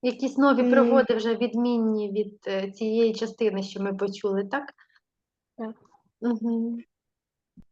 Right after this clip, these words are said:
Speaker 1: Добре, Саш, нам тоді буде цікаво дізнатися, що в наступній частині. Можливо, колись Злата нам ще й наступну частину зачитає. Е, ще хтось хоче дати відповідь? Чи,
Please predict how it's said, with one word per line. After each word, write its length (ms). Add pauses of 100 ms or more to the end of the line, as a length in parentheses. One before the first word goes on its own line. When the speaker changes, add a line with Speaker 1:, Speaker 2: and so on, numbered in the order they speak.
(140)
Speaker 1:
Добре, 500
Саш, 300 (300)
нам 360
тоді 280
буде 260
цікаво 540
дізнатися, 600
що 340
в 40
наступній 480
частині. 460
Можливо, 420
колись 480
Злата 520
нам 220
ще 240
й 380
наступну 520
частину 520
зачитає. 720 (800)
Е, 220
ще 220
хтось 260
хоче 400
дати 340
відповідь? 600 (140)
Чи, 380